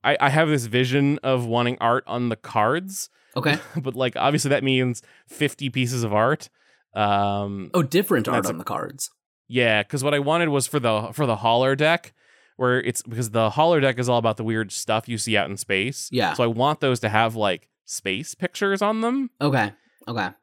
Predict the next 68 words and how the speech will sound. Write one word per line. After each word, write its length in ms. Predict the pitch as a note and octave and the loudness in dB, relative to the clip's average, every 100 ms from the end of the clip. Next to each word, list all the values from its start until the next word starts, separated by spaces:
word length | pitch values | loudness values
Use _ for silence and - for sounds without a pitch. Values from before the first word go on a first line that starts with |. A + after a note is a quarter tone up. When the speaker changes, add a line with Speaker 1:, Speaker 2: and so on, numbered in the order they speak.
| _ _ _ _ | _ _ _ _
Speaker 1:
One 220 | - F3+ | -2 2
of 60 | B3 | 4
the 60 | G#3 | 4
things 220 | G#3 D3+ | 4 2
that 80 | C#3 | 2
I 40 | |
need 120 | C3 | 2
to 60 | A2+ | 0
do 140 | A2+ | -2
for 80 | G#2+ | 0
that 140 | G#2 G2+ | 0 0
is 100 | - | -2
still 220 | - A#2+ | -2 -2
continue 340 | B2 G#2+ G#2+ | -2 -4 -4
to 60 | G2 | -2
look 160 | G2 G#2 | -4 -6
into, 440 | G2 G#2 F#2+ F#2+ | -6 -4 -4 -4
uh, 80 | - - | -8 -8
nasa 440 | A#2+ A2 A#2+ - G2+ | -2 0 0 -2 -4
releases 320 | G2 F#2+ F#2+ | -6 -8 -10
a 40 | |
bunch 180 | F#2 F#2 | -10 -10
of 80 | F2 | -10
their 120 | D#2 | -10
telescope 520 | D#2 C#2+ - B1 - - - | -10 -12 -12 -14 -16 -18 -14
imagery 300 | G2 - C#2 | -14 -8 -2
Speaker 2:
I 60 | |
was 80 | C3 | -2
gonna 160 | A2+ G2+ | -2 -2
say, 220 | - G2 | -2 -2
I 100 | F#2+ | -2
bet, 60 | A#2+ | -4
Speaker 1:
online 140 | D#2+ D#2+ | -4 -6
for 120 | G2 | -4
Speaker 2:
I 80 | A#2+ | -2
Speaker 1:
free. 80 | G2+ | -2
Speaker 2:
bet 200 | G2 - | -4 -8
that 160 | F2 - | -12 -8
that's, 360 | C#2+ - - | -8 -6 -6
uh, 300 | A1 G1+ G2+ - _ _ _ _ _ _ _ _ | -6 -10 -12 -18 _ _ _ _ _ _ _ _
that 100 | G#2 | -8
that's 180 | F#2 D#2 | -6 -6
free 180 | - B1+ | -6 -10
to 80 | C2 | 0
Speaker 1:
So 80 | G3 | 0
that's 100 | F#3+ | 2
Speaker 2:
use. 40 | |
Speaker 1:
part 160 | E3+ C3+ | 2 2
of, 100 | G#2 F#2+ | 0 -4
that's 160 | A#2+ | -2
part 140 | D#3+ A2+ | 0 0
of, 40 | G2 | 0
like, 120 | F#2+ | -2
layout. 400 | F2+ D#2+ - - _ _ - | -4 -4 -8 -10 _ _ -2
Um, 160 | G#2+ | 2
Speaker 2:
Yeah. 160 | G2+ - | 2 0
Speaker 1:
one 160 | A3 E4+ | 0 2
of 60 | F#4+ | 2
the 80 | |
things 180 | C4 A#3+ | 2 2
that 80 | G3 | 2
I've 200 | D3+ C3 | 0 -2
kind 180 | - F3 | -2 -2
of 100 | C3 | 0
low-key 600 | G#2+ A#2+ C3 - C3 C3 | 0 2 2 0 0 0
thought 160 | B2+ B2 | 0 0
about 180 | B2+ | -2
doing 400 | A#2 A#2+ C3 C#3 | 0 0 0 -2